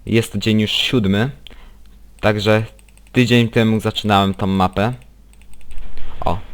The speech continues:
tak to wyglądało w dniu zerowym, czyli jak był początek.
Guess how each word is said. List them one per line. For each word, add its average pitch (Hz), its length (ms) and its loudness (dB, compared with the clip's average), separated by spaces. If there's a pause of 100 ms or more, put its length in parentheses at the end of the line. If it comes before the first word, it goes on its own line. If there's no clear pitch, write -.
(120)
tak 113 200 0
to - 160 -10
wyglądało 101 680 2
w 87 100 -10
dniu 92 300 -4
zerowym, 104 440 0
czyli 98 360 -4 (460)
jak 101 180 0
był 98 100 -2
początek. 104 680 -4